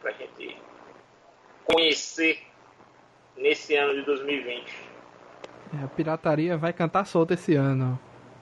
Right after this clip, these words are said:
Speaker 1: Rugby forever.
Speaker 2: Forever. Popcorn
Speaker 1: É.
Speaker 2: Time aí até não querer mais.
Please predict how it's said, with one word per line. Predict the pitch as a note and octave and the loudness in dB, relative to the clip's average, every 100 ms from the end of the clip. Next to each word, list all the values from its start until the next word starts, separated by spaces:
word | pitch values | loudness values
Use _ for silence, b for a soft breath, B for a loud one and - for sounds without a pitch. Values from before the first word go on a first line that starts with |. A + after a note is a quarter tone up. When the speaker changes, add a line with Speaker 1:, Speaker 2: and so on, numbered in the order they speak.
| - - - - | -20 -20 -20 -2
Speaker 1:
Rugby | B2+ F3+ F#3 G#3 G3 | 2 4 2 -2 -8
forever. | - G#3 D3+ C#3 A#2+ - - - _ _ _ - - - - | 2 4 6 4 0 -12 -18 -20 _ _ _ -20 -20 -20 -8
Speaker 2:
Forever. | - E3+ E3+ C3 C#3+ B2 - - - - _ _ _ _ - - | -2 2 2 2 -2 -10 -14 -20 -20 -20 _ _ _ _ -18 -6
Popcorn | D3 - D#3 C#3+ | -4 -2 -2 0
Speaker 1:
É. | |
Speaker 2:
Time | D3+ D3+ D#3 | 2 4 6
aí | D3 D#3 | 6 6
até | D3+ D3+ | 4 2
não | E3 | 4
querer | F3 F#3 | 4 6
mais. | D#3 A2+ D#2 - - | 4 2 0 -8 -20